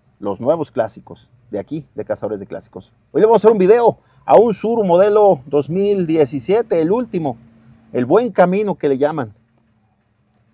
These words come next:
Un vehículo que de verdad dejó muy buena huella por el camino, en la historia, sobre todo aquí en México.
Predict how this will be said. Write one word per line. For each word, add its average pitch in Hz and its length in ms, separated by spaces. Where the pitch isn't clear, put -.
Un 151 140
vehículo 185 380
que 139 120
de 131 80
verdad 156 320
dejó 135 380
muy 170 180
buena 165 220
huella 156 240
por 131 160
el 113 80
camino, 160 560
en 123 140
la 117 60
historia, 165 420
sobre 127 240
todo 170 360
aquí 131 260
en 131 80
México. 113 420